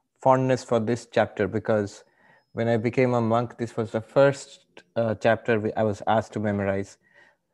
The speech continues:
This, uh, it depends on the Swami under whom you start your training first. So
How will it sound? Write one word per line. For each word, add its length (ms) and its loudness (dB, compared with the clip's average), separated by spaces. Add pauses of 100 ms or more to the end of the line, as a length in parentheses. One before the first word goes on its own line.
(220)
This, 480 -4
uh, 380 0 (160)
it 260 -2
depends 420 4
on 120 4
the 100 4
Swami 440 2
under 260 0
whom 420 -2 (300)
you 380 -4 (120)
start 400 0
your 100 -2
training 360 -2
first. 500 -4 (240)
So 380 -2